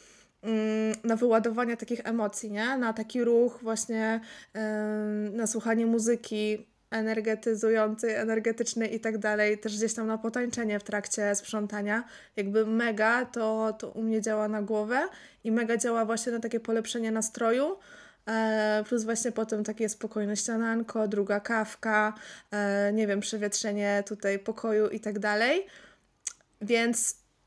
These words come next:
z jednej strony właśnie daję sobie takie przyzwolenie na, na takie wyciszenie się i na takie nic nie robienie,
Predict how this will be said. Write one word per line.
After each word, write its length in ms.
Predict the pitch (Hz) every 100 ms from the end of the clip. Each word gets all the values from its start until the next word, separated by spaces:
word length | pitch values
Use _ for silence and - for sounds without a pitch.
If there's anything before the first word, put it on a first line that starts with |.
| _
z 80 | 220
jednej 260 | 269 277 294
strony 520 | 294 285 277 269 262
właśnie 300 | 254 262 269
daję 220 | 247 240
sobie 240 | 247 240 233
takie 240 | 240 240
przyzwolenie 800 | 233 - 233 220 233 240 233 226
na, 420 | 226 226 220 220
na 160 | 220 226
takie 560 | 233 233 226 220 214 208
wyciszenie 640 | 214 226 226 - 226 226
się 200 | 226 254
i 40 | 233
na 120 | 220
takie 220 | 220 -
nic 300 | 226 226 -
nie 100 | 226
robienie, 380 | 214 208 226